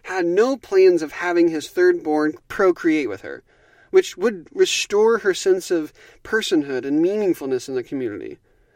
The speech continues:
And so, when she hears word that Judah was coming nearby the place to which she was condemned all those years ago, she decides to channel her frustration, her woundedness,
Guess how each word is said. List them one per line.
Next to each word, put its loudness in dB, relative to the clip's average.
And -2
so, 0
when 4
she 0
hears 4
word -4
that -2
Judah -6
was 0
coming -2
nearby 0
the -6
place -8
to -4
which 0
she -6
was 0
condemned 2
all 6
those 6
years 6
ago, -2
she -8
decides -4
to -8
channel -6
her -6
frustration, -6
her -2
woundedness, 0